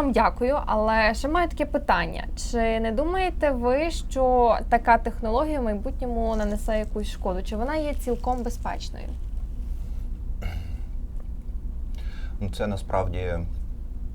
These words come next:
Speaker 2: важке, а, запитання. А, технології, а, вони,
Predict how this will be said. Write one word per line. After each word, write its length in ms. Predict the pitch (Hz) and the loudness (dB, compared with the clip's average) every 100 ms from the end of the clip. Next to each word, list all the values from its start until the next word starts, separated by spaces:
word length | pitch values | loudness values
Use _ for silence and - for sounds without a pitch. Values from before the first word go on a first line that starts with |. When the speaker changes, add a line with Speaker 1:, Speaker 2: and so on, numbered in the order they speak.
| - - - - - - - - - - - - - | -6 -6 -6 -6 -6 -6 -6 -8 -6 -6 -4 -6 -2
Speaker 2:
важке, 480 | 95 95 - 80 71 - - - - - - - | -2 0 -2 -2 -4 -6 -6 -6 -6 -6 -6 -4
а, 380 | 76 76 76 71 | -4 -4 -2 -2
запитання. 680 | 76 80 - 107 123 95 76 - - - | -2 -4 -2 -2 -2 -2 -4 -4 -4 -4
А, 360 | 80 76 73 76 | -2 -2 -2 -2
технології, 800 | - - 82 101 101 90 87 82 80 - - - - 78 | -2 -2 -2 -2 -2 -2 -2 -2 -2 -4 -4 -4 -4 -2
а, 400 | 71 71 71 69 69 67 - - - - - - - - | -4 -2 -4 -4 -2 -2 -2 -4 -4 -4 -4 -4 -4 -4
вони, 460 | 76 80 82 82 78 | -4 -2 -2 -2 -4